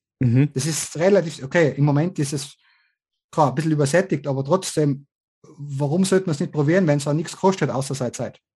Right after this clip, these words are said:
Speaker 1: Mhm.
Speaker 2: Ne, also eben, und dann einfach einmal starten. Und wenn man, ja, und man wird überrascht sein, <laughs> äh, dass, ähm,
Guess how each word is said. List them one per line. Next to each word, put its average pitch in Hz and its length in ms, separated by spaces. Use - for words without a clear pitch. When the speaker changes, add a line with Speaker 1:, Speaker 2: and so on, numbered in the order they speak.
Speaker 1:
Mhm. 131 280
Speaker 2:
Ne, 143 200
also 131 420
eben, 147 220
und 151 180
dann 160 240
einfach 185 260
einmal 175 200
starten. 175 400
Und 123 100
wenn 147 100
man, 160 300
ja, 160 320
und 156 120
man 151 140
wird 170 260
überrascht 156 420
sein, 147 420
<laughs> 156 640
äh, 139 280
dass, 143 420
ähm, 139 640